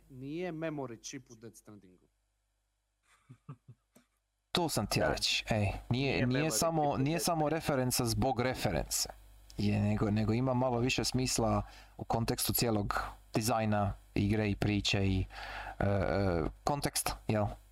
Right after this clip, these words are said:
Speaker 2: Jer puno toga se u dvojci pogotovo se vrti oko konteksta. I zato mi je važno da čujem od Karla pogotovo, da čujem, mm, kako je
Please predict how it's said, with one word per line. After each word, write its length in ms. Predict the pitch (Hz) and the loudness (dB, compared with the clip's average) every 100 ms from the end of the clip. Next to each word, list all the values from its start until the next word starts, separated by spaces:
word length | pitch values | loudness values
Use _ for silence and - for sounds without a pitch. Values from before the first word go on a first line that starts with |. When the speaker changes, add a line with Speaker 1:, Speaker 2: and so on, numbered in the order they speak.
| - - - | -20 -20 -2
Speaker 2:
Jer 260 | 110 107 101 | 0 0 -2
puno 340 | - 160 160 | -2 0 0
toga 240 | 165 151 | -2 -2
se 200 | 139 139 | 0 0
u 280 | 131 95 139 | 0 2 0
dvojci 480 | 143 117 110 120 - | 0 0 0 0 -2
pogotovo 540 | - 107 110 160 156 147 - - - - | -2 0 0 0 0 -2 -4 -6 -6 -2
se 160 | - | 0
vrti 300 | 107 110 127 | 0 0 0
oko 240 | 120 127 170 | 0 0 0
konteksta. 640 | 208 226 226 - - - - - - | 0 0 -4 -2 -4 -6 -10 -20 -6
I 120 | - | -2
zato 320 | 104 107 147 147 | 0 0 0 0
mi 140 | 139 | 0
je 220 | 139 131 - - - - - - | 2 0 -2 -6 -6 -8 -12 -14
važno 600 | 110 107 110 156 147 139 151 - - - - - | -2 0 2 0 0 -2 -4 -18 -20 -20 -20 -4
da 120 | 113 | -2
čujem 460 | - 143 120 113 - - | 0 2 2 0 -2 -4
od 120 | 113 | -4
Karla 460 | - 147 123 98 104 | 0 2 2 2 0
pogotovo, 580 | - 104 101 127 147 175 - - - - - | 0 0 0 0 0 -2 -10 -16 -14 -12 -4
da 120 | 117 | -2
čujem, 440 | - 160 143 139 147 - - - - - - - _ _ | 0 0 0 0 -4 -12 -18 -20 -20 -20 -20 -20 _ _
mm, 360 | 156 156 175 175 - - | -2 0 2 0 -4 -6
kako 300 | - - - | -4 -2 -2
je 140 | 202 | -2